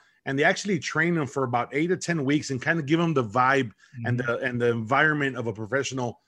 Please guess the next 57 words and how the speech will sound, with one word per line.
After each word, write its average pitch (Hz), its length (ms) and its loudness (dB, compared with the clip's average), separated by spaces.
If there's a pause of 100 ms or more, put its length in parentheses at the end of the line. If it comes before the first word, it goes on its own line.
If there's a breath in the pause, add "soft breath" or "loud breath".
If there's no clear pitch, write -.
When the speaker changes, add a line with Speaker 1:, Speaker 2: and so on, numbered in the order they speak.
(160)
Speaker 1:
setting, 131 560 0
which 127 220 0
would 123 120 0
be 131 140 0
a 120 60 0
training 135 340 -4
camp, 127 220 -2
a 113 40 -6
mini 127 240 -4
camp, 123 280 -6
or 120 100 -6
so 117 180 -4
forth. 127 260 -2 (260 loud breath)
And 147 100 0
I 143 40 4
think 196 180 0
that 202 140 2
kind 202 200 0
of 143 180 -2 (360)
leads 170 280 4
them 175 160 4
into 175 240 0
the 143 120 2
way 147 260 2
of, 143 180 2
of, 127 320 -2
of 120 140 -4
where 135 140 0
we're 135 80 4
at 143 100 2
right 135 160 2
now. 165 160 2
We 160 180 2
have, 170 300 2 (360)
we 156 140 2
have 151 200 2
an 131 240 2
international 135 380 -2
player 131 180 0
this 135 220 -2
year. 156 140 0
The 131 220 0
N 135 100 4
F 127 80 -2
C - 140 -2
West 127 340 -2
was 131 260 -2
selected. 123 540 -2
There's 104 300 -6
three 147 180 -2
other 131 180 0
players 131 440 -4 (320 soft breath)
that 127 140 0
were 123 180 0
also, 139 480 0 (300)
uh, 117 240 0
gonna, 120 240 -4